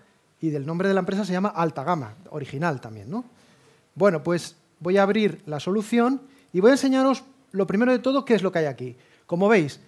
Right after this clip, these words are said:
está la solución estándar y por encima la personalizada del cliente, ¿vale? Yo no voy a tocar,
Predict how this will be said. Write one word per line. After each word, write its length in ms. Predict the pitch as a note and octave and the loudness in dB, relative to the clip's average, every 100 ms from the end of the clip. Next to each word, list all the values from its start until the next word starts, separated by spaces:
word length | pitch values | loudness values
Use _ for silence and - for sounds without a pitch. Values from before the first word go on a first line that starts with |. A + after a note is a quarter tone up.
| - | -10
está 360 | E3 A3 F#3 E3 | 2 4 4 2
la 100 | D#3 | -4
solución 400 | D3 D3 G3 A3+ | -6 -4 -2 -2
estándar 540 | A3+ C#4+ C#4+ D#4 C4+ - | 0 0 2 -2 -6 -10
y 80 | G3 | -2
por 140 | F3 | -2
encima 400 | E3 D#3 C4 D4 | -2 0 2 4
la 180 | B3+ G3 | 2 2
personalizada 680 | G3 - F3 F3 E3+ G#3+ G3+ | -2 -4 -4 -4 0 0 0
del 180 | F#3 C#3+ | -2 -4
cliente, 500 | C#3 B2 A2 A2 A2 _ _ _ _ | -8 -10 -12 -18 -20 _ _ _ _
¿vale? 260 | E3 A3 D4 _ _ _ _ - | -4 -4 -4 _ _ _ _ -4
Yo 160 | F#3+ | 0
no 120 | C#4+ D4+ | 2 4
voy 100 | D4+ | 4
a 100 | - | 2
tocar, 440 | A#3+ D4 D#4 | 0 2 2